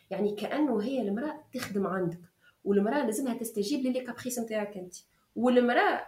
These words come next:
لازمها تتبع مخك أنت. أنت اليوم يعني روقان في مخك وشيخ، لازمها تستجيب للشيخة نتاعك، وكما تستجيبش للشيخة نتاعك باش تلتجئ للعنف،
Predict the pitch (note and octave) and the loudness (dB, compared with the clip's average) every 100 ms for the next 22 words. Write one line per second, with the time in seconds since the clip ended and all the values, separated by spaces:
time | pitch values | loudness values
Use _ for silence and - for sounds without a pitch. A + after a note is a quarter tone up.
0 | - G#3 G#3 E4 A#3+ A3+ - F#4+ E4 E4+ | -4 -2 4 4 4 0 0 0 2 0
1 | - D4 F4+ D#4+ D#4+ C#4+ C4+ - - _ | 0 -4 -2 -2 -2 -2 -2 -10 -14 _
2 | _ D#4+ D#4+ A#3 C4+ A#3 G#3+ G3+ G3 F#3+ | _ 0 2 -2 0 4 4 4 2 2
3 | F#3 F3+ F3+ F3 F3 G#3 A3+ - A3+ G3 | 0 0 0 0 6 8 8 4 4 2
4 | - G3 - - F3+ G3 - G3 E3+ - | 2 -2 -2 -6 -6 -4 0 2 2 -4
5 | _ _ _ G3+ G#3 B3+ F#3+ E3+ - - | _ _ _ 0 4 4 4 -4 -8 -14
6 | - G#3 G#3+ F3+ F3+ - B3+ - E3+ D#3+ | -2 0 0 -2 0 0 -2 -4 -4 -4
7 | G3 G#4 - _ _ _ _ - A3 C5 | -4 -4 -12 _ _ _ _ -4 2 4
8 | C5+ - A#3 A#3+ - G3+ G3 - E3 F3 | 4 0 0 0 -2 -4 -4 -2 -2 0
9 | G#3+ F#4 - - - - A4+ E4 F4 E4 | -2 -2 -10 -16 -10 -8 -4 2 4 4
10 | - - | 0 -12